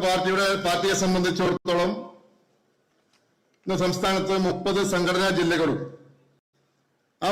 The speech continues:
മുപ്പത് സംഘടനാ ജില്ലകളിൽ ഏകദേശം അറുന്നൂറ് ജില്ലാ ഭാരവാഹികളും ആ അറുന്നൂറ് ജില്ലാ ഭാരവാഹിയിൽ തന്നെ ഏകദേശം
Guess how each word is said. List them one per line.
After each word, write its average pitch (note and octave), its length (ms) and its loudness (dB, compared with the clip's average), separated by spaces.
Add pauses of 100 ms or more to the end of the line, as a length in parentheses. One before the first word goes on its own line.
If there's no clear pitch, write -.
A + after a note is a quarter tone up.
മുപ്പത് F3 300 0 (320)
സംഘടനാ F#3+ 380 0 (120)
ജില്ലകളിൽ F3+ 440 0 (1800)
ഏകദേശം G3 560 0
അറുന്നൂറ് G3 560 2
ജില്ലാ F3 320 2
ഭാരവാഹികളും E3+ 720 2 (1500)
ആ F3+ 100 -2 (100)
അറുന്നൂറ് F#3+ 420 2
ജില്ലാ G3 220 2 (100)
ഭാരവാഹിയിൽ F#3+ 560 2
തന്നെ F3+ 260 2 (1500)
ഏകദേശം G3 500 2